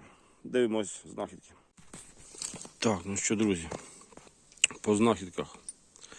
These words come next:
Оце, оце було разом. Я не знаю, що це таке. Що це таке, не знаю. Так,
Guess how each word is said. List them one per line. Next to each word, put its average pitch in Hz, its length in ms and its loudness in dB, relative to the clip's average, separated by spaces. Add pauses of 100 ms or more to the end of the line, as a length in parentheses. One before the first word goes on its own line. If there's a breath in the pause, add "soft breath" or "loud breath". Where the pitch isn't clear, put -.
(480 loud breath)
Оце, 110 300 0
оце 107 440 6 (120)
було 113 280 8
разом. 104 420 4
Я 104 160 6
не 98 180 2
знаю, 95 280 2
що 90 280 -2
це - 120 -8
таке. 117 320 -4 (2000 soft breath)
Що - 240 -2
це 101 120 -6
таке, 101 300 -4
не 104 140 2
знаю. 90 400 0
Так, 90 200 0